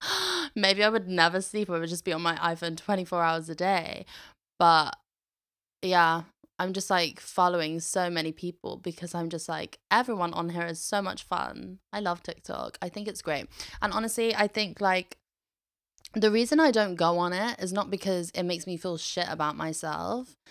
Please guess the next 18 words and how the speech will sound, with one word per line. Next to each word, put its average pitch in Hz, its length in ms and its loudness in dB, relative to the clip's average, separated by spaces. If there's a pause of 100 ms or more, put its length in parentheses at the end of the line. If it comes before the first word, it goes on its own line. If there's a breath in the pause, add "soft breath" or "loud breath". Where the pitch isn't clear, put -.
(200 loud breath)
It's 185 200 0
because 185 260 0
it's 170 160 -6
so 185 300 0
good 175 180 0
that 160 100 -2
I 156 60 -2
won't 151 240 -4
get 156 140 -4
off 151 180 -6
of 160 140 -10
it. 202 260 -2
I 196 120 0
think 226 220 -6
if 202 160 -8
you 214 140 -6
curate 202 800 -2
your, 165 280 -6